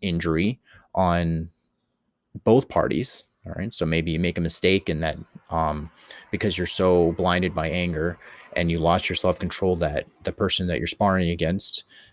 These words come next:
um, can, and then in turn use that against you and find those openings in your sparring movements. Um, you can hurt somebody else if you lose your emotions, uh, lose track of your emotions and lose your self-control because, um,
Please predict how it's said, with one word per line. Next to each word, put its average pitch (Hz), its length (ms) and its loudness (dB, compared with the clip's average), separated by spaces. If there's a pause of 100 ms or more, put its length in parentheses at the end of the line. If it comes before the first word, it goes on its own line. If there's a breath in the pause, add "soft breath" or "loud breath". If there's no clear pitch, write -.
um, 85 260 0
can, 98 180 0
and 87 120 2
then 87 120 2
in 87 120 0
turn 87 520 0 (1040)
use 98 160 0
that 87 160 2
against 85 380 0
you 90 260 2 (360 loud breath)
and 80 400 0
find 85 320 2
those 85 140 0
openings 85 560 0
in 85 140 -4
your 80 100 0
sparring 80 400 0
movements. 101 480 0 (400 loud breath)
Um, 87 580 2 (360 soft breath)
you 98 580 2
can 98 140 -2
hurt 90 140 0
somebody 90 340 2
else 110 440 2
if - 120 -8
you 104 140 2
lose 101 480 0 (120)
your 104 160 4
emotions, 104 720 2
uh, 101 200 4
lose 104 220 -2
track 101 240 2
of 104 100 -2
your 107 100 4
emotions 110 500 0
and 98 80 0
lose 101 180 2
your 98 100 -2
self-control 101 580 -2
because, - 680 -4 (180)
um, 78 380 0